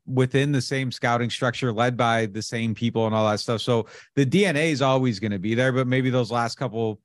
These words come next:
pieces of it, you know, the, the whatever decides blonde hair and brown hair, maybe that, that changes over time, uh, you know, and you see a little bit of a difference coming, coming one way towards D A.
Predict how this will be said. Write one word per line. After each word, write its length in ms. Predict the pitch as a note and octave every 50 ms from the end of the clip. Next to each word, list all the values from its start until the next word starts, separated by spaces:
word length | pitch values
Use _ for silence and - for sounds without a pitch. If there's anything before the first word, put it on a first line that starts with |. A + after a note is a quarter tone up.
| -
pieces 320 | - C3+ B2+ - - G#2+ A2+
of 180 | A2+ A2+ G#2+
it, 200 | A2+ A#2 A2+ A2
you 100 | A2 A2
know, 120 | A2 A2 G#2
the, 300 | G2 G#2+ G#2 G#2 G2 - _ _ _ _ _ _ _ _ _ -
the 200 | - A2+ G#2 F2 F2 _ _ _ _ _ _ -
whatever 420 | A#2 B2+ B2+ C3+ C3+ C3 C3 C3
decides 420 | G#2 B2+ B2 - C#3+ B2+ B2+ A#2+
blonde 300 | G2+ - A#2 A#2+ B2 B2
hair 180 | A#2+ B2+ B2 A#2+
and 120 | A#2 A2
brown 240 | G2+ A2+ A2 A#2 B2
hair, 160 | A#2+ A#2 A2+
maybe 180 | A2+ A#2 A#2 B2
that, 220 | A#2+ A#2+ A#2+ B2
that 180 | - B2 A2+ G2
changes 460 | - - C3 A#2+ B2 A#2 A#2 A#2 G2+
over 200 | A#2 A2+ G2+ A2
time, 440 | G2+ - A2 G#2+ G#2 G#2 G#2 G#2 G#2+
uh, 320 | - - A2+ G#2+ G2+ G#2
you 160 | G#2 A2+ B2+ B2
know, 140 | A2 G#2+
and 120 | A2 A#2 A#2
you 80 | A2+
see 140 | A2 - C3+
a 60 | B2 A#2
little 120 | A#2+ A2+
bit 120 | A2+ A#2 A#2
of 80 | G2+
a 40 | G#2+
difference 360 | G2 G2+ A2 - - G#2+ -
coming, 320 | - B2+ A2+ A2 A2 G#2+ F#2
coming 260 | - B2 A#2 A2+ G#2+
one 140 | A2 A2 G#2+
way 120 | G#2+ G#2
towards 300 | - A2+ A2 G#2 F2+ -
D 160 | - G2+ G2+
A. 160 | G2+ G#2 G2+